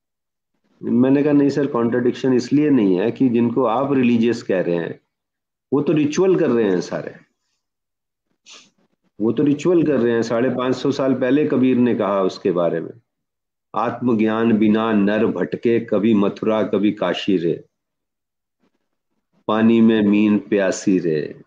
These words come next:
मोहे सुन, सुन, सुन आए हासी रे।' वो कहता है, "ये सब मंदिर मस्जिद तो जा रहे हैं, लेकिन इंसान को इंसान नहीं समझते हैं, तो उस मंदिर मस्जिद का क्या फायदा है?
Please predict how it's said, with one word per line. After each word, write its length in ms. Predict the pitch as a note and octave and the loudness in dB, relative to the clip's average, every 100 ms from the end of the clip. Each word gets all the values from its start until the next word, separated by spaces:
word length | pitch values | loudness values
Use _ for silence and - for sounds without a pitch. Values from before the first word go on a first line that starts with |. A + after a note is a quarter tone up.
| _ - | _ -8
मोहे 280 | G2 G2 G2 | -2 -2 -2
सुन, 280 | - G#2 E2+ | -2 -4 -4
सुन, 400 | G#2 - C#3+ G#2 | -10 -4 0 0
सुन 380 | - G#2+ G#2 G#2+ | 0 0 0 -2
आए 200 | G2 G2+ | -2 -2
हासी 500 | - F2+ F2 - G2 | -2 -6 -6 -2 0
रे।' 280 | F2+ E2+ - _ _ _ _ _ _ _ B2 | 0 -2 -8 _ _ _ _ _ _ _ -4
वो 80 | B2+ | 0
कहता 300 | D3+ D3 F3 | 0 2 4
है, 60 | |
"ये 100 | F3 | 4
सब 520 | D3+ F3 E3+ D3 - - - | 4 2 2 0 -4 -6 2
मंदिर 600 | C3 C3+ C#3 D#3+ C#3+ - | 4 6 6 4 2 2
मस्जिद 440 | C3+ B2+ B2+ D3+ D3+ | 0 0 0 -2 0
तो 100 | D#3+ | 0
जा 220 | C3 C3 | 0 0
रहे 160 | C3+ A#2 | -2 -2
हैं, 240 | E2 - _ _ _ _ _ _ _ _ _ _ - | -2 -6 _ _ _ _ _ _ _ _ _ _ -4
लेकिन 260 | B2 B2+ D3+ | -2 2 2
इंसान 440 | D3 C#3+ C#3+ D#3 | 2 0 0 0
को 100 | D#3 | 2
इंसान 360 | D#3 C#3+ C3 B2+ | 2 0 2 2
नहीं 140 | C3 | 2
समझते 440 | C3 C3+ C3 C#3 D3 | 2 2 2 2 0
हैं, 100 | C3+ | 0
तो 100 | D3+ | 0
उस 180 | D3 C#3 | 0 2
मंदिर 300 | C3+ C#3 D3+ | 4 4 2
मस्जिद 380 | D3 B2 D3+ | 0 0 -2
का 140 | - D3+ | 0 -2
क्या 200 | D#3 D3+ | -2 -2
फायदा 340 | A2+ E2+ D2+ | 0 -2 -4
है? 120 | - | -12